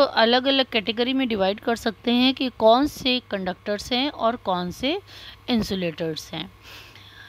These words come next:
Heat जो है वो हमेशा हायर से lower की तरफ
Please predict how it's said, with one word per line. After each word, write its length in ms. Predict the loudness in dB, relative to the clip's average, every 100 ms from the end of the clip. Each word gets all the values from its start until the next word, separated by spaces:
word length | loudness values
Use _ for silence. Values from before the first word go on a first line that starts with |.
| -4
Heat 580 | 2 2 2 -4 -8 -8 -12 -20 -20 -20 -20 -20 -20 -16 -6
जो 180 | 0 2
है 440 | 4 4 2 -2 -16 -20 -20 -20 -20 -20 -12
वो 340 | -4 -2 -2 -4
हमेशा 640 | -6 -4 0 2 4 2 -2 -14 -14
हायर 720 | 0 4 6 6 6 6 0 -14 -20 -20
से 460 | -4 2 4 6 2
lower 580 | 0 2 6 6 4
की 180 | 2 -6
तरफ 380 | -4 0 2